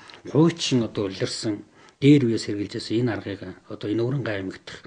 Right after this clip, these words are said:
төрийн албаны зөвлөлийг одоо цаашид, а, энэ арга-, үйл ажиллагаа явуулахыг одоо зогсоогооч ээ. Ийм хууль бус, ийм одоо хүндэн тааруулж явуулдаг, энэ муухай үзэл бодол, энэ муухай барьж байгаа бодлого чиглэл маань эргээд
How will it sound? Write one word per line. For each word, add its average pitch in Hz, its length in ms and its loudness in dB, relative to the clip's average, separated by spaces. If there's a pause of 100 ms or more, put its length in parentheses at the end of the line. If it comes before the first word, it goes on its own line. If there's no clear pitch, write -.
(320)
төрийн 117 240 2
албаны 104 300 -4
зөвлөлийг 98 400 -12
одоо 95 240 -14
цаашид, - 480 -6 (640)
а, 101 220 -8
энэ 117 400 2
арга-, 113 400 -10 (400)
үйл 113 160 -6
ажиллагаа 101 400 -4
явуулахыг 117 400 -2
одоо 95 160 -14
зогсоогооч - 540 -6 (100)
ээ. 90 320 -12 (840)
Ийм 143 320 10
хууль 127 240 4
бус, 117 240 -8
ийм 117 560 0
одоо 110 180 -6
хүндэн 120 300 0
тааруулж 107 400 -6
явуулдаг, 101 480 -8 (320)
энэ 131 480 8
муухай 117 400 0
үзэл 104 400 -10
бодол, - 260 -12
энэ 127 220 4
муухай 120 480 0 (240)
барьж 107 240 -4
байгаа 107 240 -4
бодлого 107 400 -4
чиглэл 131 480 0
маань 113 240 4
эргээд 104 320 -12